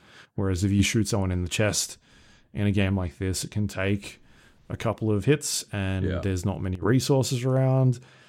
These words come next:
Speaker 1: Um, so yeah, by having that, like, slow down time, it's cool 'cause you can just take your time, like, get right on the head and just, you know, you, you've got no pressure on you. There's definitely still pressure, like, it doesn't pause time or anything like, but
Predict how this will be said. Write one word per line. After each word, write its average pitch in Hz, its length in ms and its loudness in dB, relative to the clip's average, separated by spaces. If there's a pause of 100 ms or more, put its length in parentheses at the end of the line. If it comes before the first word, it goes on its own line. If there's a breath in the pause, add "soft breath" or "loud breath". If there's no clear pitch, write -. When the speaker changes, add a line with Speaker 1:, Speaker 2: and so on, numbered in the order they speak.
(220 soft breath)
Speaker 1:
Um, 90 360 -4 (100)
so 117 260 2
yeah, 127 140 6
by 101 160 2
having 131 260 6
that, 107 220 2
like, 107 160 0
slow 113 240 -2
down 113 160 2
time, 110 280 -2
it's 117 120 -6
cool 160 240 6
'cause 113 180 2
you 107 60 2
can 120 100 4
just 127 320 2 (180)
take 120 200 -2
your 139 80 2
time, 131 300 4
like, 101 300 -2
get 120 220 0
right 123 160 2
on 135 120 2
the 110 80 2
head 135 220 4
and 107 120 4
just, 110 180 0 (720 loud breath)
you 117 80 8
know, 120 80 6
you, 127 400 4
you've 117 160 4
got 147 80 8
no 123 140 4
pressure 131 400 4
on 101 140 4
you. 92 260 0
There's 127 220 6
definitely 156 240 6
still 131 180 6
pressure, 117 420 4
like, 107 280 4 (360 loud breath)
it 127 100 0
doesn't 120 320 4
pause 131 380 6
time 110 240 2
or 101 60 2
anything 98 180 2
like, 104 260 -2
but - 160 -2